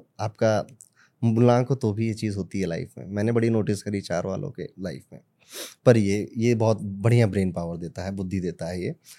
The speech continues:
और कई सारे लोग जो, especially जो चार नंबर की females होती हैं, इनको life में लोग सिर्फ गलत motive से मिलते हैं। Males जो even इनके, कई बार इनके खुद के रिश्तेदार इनको नहीं समझ पाते,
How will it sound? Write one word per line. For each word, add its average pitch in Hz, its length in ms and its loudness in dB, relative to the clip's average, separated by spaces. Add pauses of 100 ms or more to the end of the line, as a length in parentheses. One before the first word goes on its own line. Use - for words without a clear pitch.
(200)
और 92 420 0 (300)
कई 127 180 8
सारे 120 260 8
लोग 123 220 6
जो, 117 380 2 (120)
especially 139 420 6
जो 139 120 8
चार 117 240 8
नंबर 117 260 2
की 120 120 -4
females 120 480 4
होती 90 280 -2
हैं, - 200 -10 (500)
इनको 127 280 4
life 131 420 6
में 139 420 6 (420)
लोग 131 340 8
सिर्फ 165 760 6 (460)
गलत 165 340 10
motive 110 300 4
से - 140 -6
मिलते 78 300 -10
हैं। - 100 -20 (1300)
Males 113 540 2
जो 98 140 -6
even 101 140 -4
इनके, 143 420 6
कई 123 220 4
बार 123 140 6
इनके 120 220 2
खुद 107 200 -2
के 117 140 2
रिश्तेदार 92 680 -2 (460)
इनको 123 180 2
नहीं 117 220 2
समझ 95 300 -4
पाते, - 400 -14